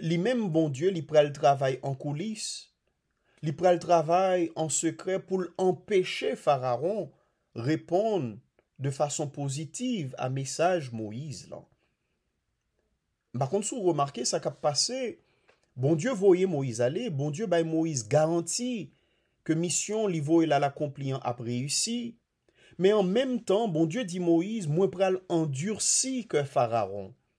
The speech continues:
En d'autres termes, moi pral passer en bas, moi pral faire, mettez Pharaon dans une situation pour qu'elle vienne pi du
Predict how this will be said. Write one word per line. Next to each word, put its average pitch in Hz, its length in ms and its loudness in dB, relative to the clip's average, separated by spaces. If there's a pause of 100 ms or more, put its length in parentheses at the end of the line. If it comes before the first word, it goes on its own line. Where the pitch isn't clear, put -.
(500)
En 165 100 4
d'autres 190 280 2
termes, 190 500 0 (380)
moi 175 180 6
pral 202 320 6
passer 190 400 4
en 151 140 2
bas, 202 440 6
moi 151 240 0
pral 208 220 8
faire, 190 340 0
mettez 185 280 2
Pharaon 160 520 6
dans 151 160 0
une 143 60 -2
situation 151 920 -2 (580)
pour 233 220 -4
qu'elle 185 260 6
vienne 165 300 -4
pi 226 300 -6
du 208 520 -6